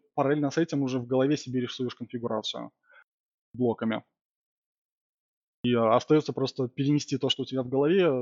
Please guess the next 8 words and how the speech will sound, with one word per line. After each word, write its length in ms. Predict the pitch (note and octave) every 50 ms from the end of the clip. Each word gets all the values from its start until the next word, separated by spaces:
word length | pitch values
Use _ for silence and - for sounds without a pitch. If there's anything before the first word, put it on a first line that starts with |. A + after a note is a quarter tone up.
| B2 A#2
в 20 | A2+
текстовый 400 | - C3 A#2+ - - A#2+ A2+ -
файл. 360 | - - - - - - _ _ _ _ _ _ _ _ _ _ _ -
Ну 100 | A3 A3+
и 20 |
потом 400 | - - - C#3+ D3 D3 C3+ C3
скопипастить, 840 | - - C3 - C3+ B2 - F3 F#3+ - - C#3 B2 - - -
э, 480 | B2 A#2 A#2 A#2 A#2 A2+ A2+ A2 A2+ A#2+